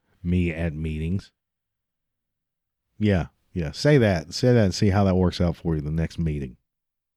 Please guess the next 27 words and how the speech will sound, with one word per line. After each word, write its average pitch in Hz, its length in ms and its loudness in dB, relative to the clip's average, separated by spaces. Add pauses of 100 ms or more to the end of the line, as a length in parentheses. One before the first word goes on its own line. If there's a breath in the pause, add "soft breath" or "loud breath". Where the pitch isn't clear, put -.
(320)
Fuckwad. 76 500 -6 (4000)
The - 80 -8
best - 320 -6
part 110 240 0
of 80 80 -2
my 90 200 2
morning 87 460 2
is 76 200 -8
when 92 180 0
I 147 180 4
wake 123 280 4
up, 92 240 0 (260)
turn 160 220 2
around 107 380 4
to 87 80 -4
kiss - 320 -4
my 95 140 2
husband, 85 420 0
and 82 120 -6
find 104 320 0
out 95 160 0
he's 98 220 0
not 92 220 0
in 85 140 -8
bed. 76 360 -4 (280)
Wait, 117 340 2 (220)
no. 107 460 0